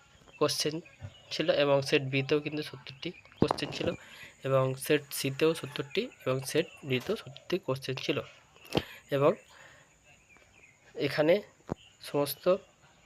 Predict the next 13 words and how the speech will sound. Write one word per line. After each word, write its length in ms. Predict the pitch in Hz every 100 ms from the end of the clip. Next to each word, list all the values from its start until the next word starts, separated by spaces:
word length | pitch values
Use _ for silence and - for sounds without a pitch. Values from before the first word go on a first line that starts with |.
| -
কোশ্চেনের 380 | 135 - 147 -
অ্যান্সার 340 | 139 123 - 131
কিন্তু 180 | 135 135 -
পাশে 200 | 117 - 120
দেয়া 160 | 120 123
আছে, 140 | 123 - - - - - - -
তো 60 | 135 123
আপনারা 200 | 123 131 127
কিন্তু 140 | 131 143
আপনাদের 300 | 135 117 165 -
অ্যান্সারকে 500 | 151 151 151 143 - 277 - - 139
মিলিয়ে 280 | 135 127 123
নেবেন। 200 | 123 120